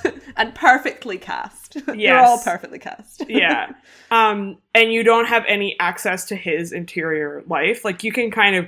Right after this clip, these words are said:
Speaker 2: glean some things from his performance, which is a great performance, but everything is told from the point of view of other people, right?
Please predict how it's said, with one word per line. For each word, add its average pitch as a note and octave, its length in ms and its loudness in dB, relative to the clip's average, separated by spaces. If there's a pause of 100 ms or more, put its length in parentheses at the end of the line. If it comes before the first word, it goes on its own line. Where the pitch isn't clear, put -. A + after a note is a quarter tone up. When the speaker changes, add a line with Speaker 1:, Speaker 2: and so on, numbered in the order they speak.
Speaker 2:
glean F#3+ 320 0
some F#3 180 -6
things E3+ 260 -6
from D#3+ 140 -12
his D#3 140 -6
performance, E3 600 -6
which - 320 -12 (140)
is F3 140 -6
a D#3+ 40 -8
great E3+ 200 -6
performance, F3 500 -6
but F3 240 0 (760)
everything G#3 540 2
is F#3 160 -6
told F3 420 -4
from E3+ 180 -4
the D#3+ 80 -6
point D#3+ 300 -6
of D3+ 120 -6
view D3 600 -6
of D#3+ 100 -6 (100)
other C#3+ 300 -8 (560)
people, E3+ 480 -6
right? F#3+ 300 -2